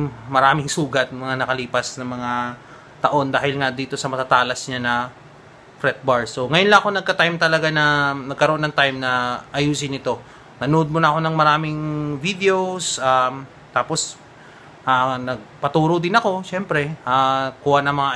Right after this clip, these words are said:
ideas, nag-research. So, napakahalaga mag-research, guys, para, syempre, ah, dagdag yung kaalaman sa atin. So, since na nakuha ko na siya,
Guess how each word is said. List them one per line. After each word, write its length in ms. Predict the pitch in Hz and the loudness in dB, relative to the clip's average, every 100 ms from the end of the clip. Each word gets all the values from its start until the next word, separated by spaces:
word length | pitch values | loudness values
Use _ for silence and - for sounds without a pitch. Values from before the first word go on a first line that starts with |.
| 139 | -4
ideas, 640 | 139 190 170 165 160 - - - - | -4 2 4 4 2 -10 -16 -20 -8
nag-research. 800 | 151 143 175 175 165 165 - - - - - | -4 -2 0 4 4 2 -6 -12 -18 -20 -20
So, 240 | - 165 160 | -4 0 2
napakahalaga 560 | 165 165 160 165 160 160 | 2 2 4 4 4 0
mag-research, 540 | 160 151 151 156 - | -2 -4 -6 -8 -6
guys, 320 | 131 131 127 | -2 -2 -2
para, 580 | - 127 131 127 127 127 - - - | -2 2 2 2 0 -4 -10 -20 -10
syempre, 480 | - 175 170 160 - - - - - - - | -6 -2 0 0 -2 -20 -20 -20 -20 -20 -4
ah, 480 | 135 135 135 131 135 | 2 4 4 2 -2
dagdag 340 | 127 143 151 147 | -2 0 0 -2
yung 100 | 151 | 2
kaalaman 380 | 135 135 131 127 | 2 2 0 -4
sa 180 | 123 107 | -4 -6
atin. 220 | 110 98 | -6 -12
So, 400 | - 113 110 107 - - | -10 -6 -6 -8 -14 -8
since 260 | - 170 - | -4 -2 2
na 160 | 180 | 2
nakuha 300 | 170 202 196 | 4 6 6
ko 100 | 208 | 4
na 80 | 226 | -2
siya, 320 | 190 151 156 | 2 2 2